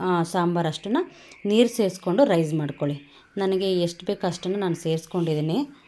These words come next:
ಇವಾಗ ಸಾಲ್ಟ್ ಹಾಕಿ, ಆ, ಒಂದು, ಮ್, ಹತ್ತು ನಿಮಿಷ ಚೆನ್ನಾಗಿ ಕುದಿಸ್ಕೊತೀನಿ ನಾನು.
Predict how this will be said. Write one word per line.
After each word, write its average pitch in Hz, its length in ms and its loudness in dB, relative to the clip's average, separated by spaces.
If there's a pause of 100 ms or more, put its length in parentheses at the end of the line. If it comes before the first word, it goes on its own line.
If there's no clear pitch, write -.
(960)
ಇವಾಗ 190 320 0
ಸಾಲ್ಟ್ 196 520 0
ಹಾಕಿ, 196 360 0 (460)
ಆ, - 80 0
ಒಂದು, 180 640 2
ಮ್, 165 600 -2 (500)
ಹತ್ತು 190 320 -2
ನಿಮಿಷ 214 320 0
ಚೆನ್ನಾಗಿ 190 380 -2
ಕುದಿಸ್ಕೊತೀನಿ 156 640 -4
ನಾನು. 139 140 -4